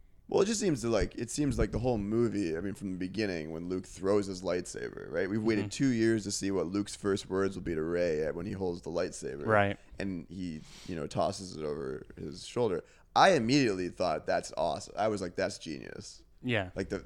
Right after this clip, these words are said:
Speaker 1: like, everything about it is genius. But it also, for me, and reading about Ryan's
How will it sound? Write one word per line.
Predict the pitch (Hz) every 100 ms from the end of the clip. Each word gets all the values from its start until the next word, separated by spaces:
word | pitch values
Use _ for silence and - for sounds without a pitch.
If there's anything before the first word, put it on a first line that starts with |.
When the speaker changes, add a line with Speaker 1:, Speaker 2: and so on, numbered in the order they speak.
| -
Speaker 1:
like, | 95
everything | - 135 131 107
about | 80 80 65
it | 65
is | 71
genius. | - 65 55 50 - - -
But | 127
it |
also, | 127 143 139 120 107 92 98 - - - - _
for | 107
me, | 113 127 107 92
and | 82 95 80 98
reading | 104 104
about | 90 87 78
Ryan's | 82 82 82 87